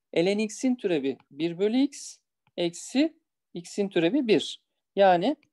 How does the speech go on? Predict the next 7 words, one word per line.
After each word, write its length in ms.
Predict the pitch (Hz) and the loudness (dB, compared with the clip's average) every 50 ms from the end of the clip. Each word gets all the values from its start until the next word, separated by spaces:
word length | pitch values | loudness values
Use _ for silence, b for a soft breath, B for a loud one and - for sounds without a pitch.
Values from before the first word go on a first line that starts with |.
| _ _ _ _ _ _ _ - - | _ _ _ _ _ _ _ -12 -8
e, 340 | 151 147 147 147 147 147 147 160 | -6 -4 -2 -2 -2 -2 -4 -6
buradan 360 | 196 180 170 185 190 196 202 | -10 -4 -2 -2 -2 0 -2
ne 120 | 208 208 208 | -6 -6 -8
çıkıyor? 440 | - - - - 165 175 233 - - - | -10 -16 -12 -6 -4 -4 -4 -4 -4 -6
Ln 380 | 170 160 175 220 277 302 - _ _ _ _ | -6 -2 0 0 0 -2 -6 _ _ _ _
x 240 | - 196 - - - | -14 -14 -14 -16 -18
çıkıyor. 440 | - - - - - 131 127 131 | -18 -20 -12 -6 -6 -4 -4 -6